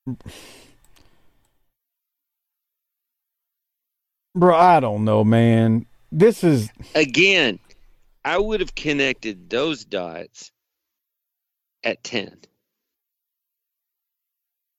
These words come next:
Speaker 1: I don't know if you said this on air. You've told me this off air a couple times. You say your biggest problem, and I, I'm gonna mention this next week when Harper joins us too.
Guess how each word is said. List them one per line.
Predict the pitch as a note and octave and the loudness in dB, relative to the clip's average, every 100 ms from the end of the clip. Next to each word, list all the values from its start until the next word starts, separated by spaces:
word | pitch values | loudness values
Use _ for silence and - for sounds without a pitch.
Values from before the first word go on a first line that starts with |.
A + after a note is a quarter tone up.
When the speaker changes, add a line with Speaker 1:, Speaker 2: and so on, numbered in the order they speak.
| _ _ - | _ _ -2
Speaker 1:
I | B3 | 2
don't | D4+ C4 | 4 6
know | A#3 G#3 | 6 6
if | C#3 | 4
you | D#3 D#3 | 2 2
said | - C#3+ C3 | 4 4 6
this | C#3 A#2+ | 2 4
on | B2+ G#2 | 2 4
air. | A2 A#2 A#2 | 4 4 4
You've | B2 B2 | 4 2
told | E3 F3 | 2 4
me | D3 | 4
this | A#2+ A2 - | 4 4 2
off | G#2+ G#2+ - | 2 2 4
air | A#2+ A2+ A2+ A2 - - | 4 6 4 2 -6 -12
a | - | -2
couple | C3 A2+ G#2+ | 0 0 2
times. | A#2+ A#2 A2+ A2 - - - - | 2 4 2 0 -8 -20 -8 -2
You | C3+ | 2
say | F3+ | 4
your | D3+ A2 | 2 2
biggest | B2 E3+ D#3+ - | 2 2 2 0
problem, | B2 A2+ A#2 B2 A#2+ B2+ - - | 4 4 4 2 0 -4 -12 -6
and | B2 | 0
I, | C#3 D#3 | 2 2
I'm | D#3 | 2
gonna | E3 | 4
mention | A#2 A#2+ - | 4 2 2
this | A2 G2 | -2 0
next | G#2+ G#2 A2 | -2 -2 -2
week | G2 | -2
when | F#2+ | 0
Harper | G2 F#2+ F#2+ | 0 0 -2
joins | F#2+ F#2 F2 | -2 -2 -4
us | F2 - - | -10 -14 -4
too. | G#2+ F2 | -2 -2